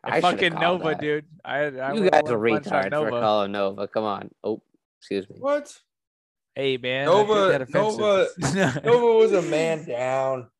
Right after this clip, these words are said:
Speaker 1: Yeah, Nova was a
Speaker 2: Yeah,
Speaker 1: man down.
Speaker 2: yeah,
Speaker 1: And,
Speaker 2: exactly.
Speaker 1: dude,
Speaker 2: So why
Speaker 1: honestly,
Speaker 2: would you
Speaker 1: Creighton
Speaker 2: pick
Speaker 1: should have
Speaker 2: them?
Speaker 1: beat Kansas, you know, so. <laughs>
Speaker 2: Whoa, shut the f-, oh.
Speaker 1: I made those picks a long time ago.
Speaker 3: Great,
Speaker 2: But
Speaker 3: Creighton
Speaker 2: yeah.
Speaker 3: was also missing players.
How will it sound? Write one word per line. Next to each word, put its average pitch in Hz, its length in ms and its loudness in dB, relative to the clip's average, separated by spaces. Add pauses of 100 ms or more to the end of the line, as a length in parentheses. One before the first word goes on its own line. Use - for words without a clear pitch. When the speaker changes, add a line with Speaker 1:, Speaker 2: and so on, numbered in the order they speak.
(200)
Speaker 1:
Yeah, 127 280 0
Nova 151 260 0
was 147 200 -2
a - 40 -16
Speaker 2:
Yeah, - 100 2 (120)
Speaker 1:
man 127 80 -4
down. 117 300 -2
Speaker 2:
yeah, 240 160 4
Speaker 1:
And, 220 100 4
Speaker 2:
exactly. 190 380 6
Speaker 1:
dude, 208 100 6
Speaker 2:
So 190 60 4
why 220 160 8
Speaker 1:
honestly, 165 240 6
Speaker 2:
would 190 100 4
you - 40 -10
Speaker 1:
Creighton 208 300 4
Speaker 2:
pick 214 100 2
Speaker 1:
should 202 80 2
have 170 60 2
Speaker 2:
them? 135 120 4
Speaker 1:
beat 185 220 -2 (120)
Kansas, 156 680 -10
you 139 100 -8
know, 139 260 -2
so. 127 440 -8 (340)
<laughs> 160 120 -10
Speaker 2:
Whoa, 135 480 0
shut 117 280 -6
the 90 100 -16
f-, 87 60 -20 (200)
oh. 95 800 -10 (1400)
Speaker 1:
I 127 80 0
made 170 240 -2
those 151 240 0
picks 151 340 -4
a 120 40 -8
long 131 440 -6
time 127 320 -6
ago. 120 300 -12
Speaker 3:
Great, 208 300 0
Speaker 2:
But 196 140 -4
Speaker 3:
Creighton 220 260 2
Speaker 2:
yeah. 180 180 0
Speaker 3:
was 180 120 0
also 185 260 -4
missing 151 440 -12
players. 127 600 -2